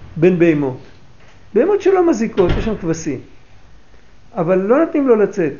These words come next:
הוא סגור שם, הוא צריך להיות חודש עם הכבשים.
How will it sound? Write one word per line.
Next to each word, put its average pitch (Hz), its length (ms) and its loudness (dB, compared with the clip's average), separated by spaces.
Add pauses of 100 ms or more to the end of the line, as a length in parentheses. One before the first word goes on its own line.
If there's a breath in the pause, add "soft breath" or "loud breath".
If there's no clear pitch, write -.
(520)
הוא 202 180 -8
סגור 220 440 -4
שם, 254 320 -6 (320)
הוא 202 120 -8
צריך 214 200 -10
להיות 220 180 -4
חודש 240 400 -2
עם 185 80 -4
הכבשים. 160 460 -8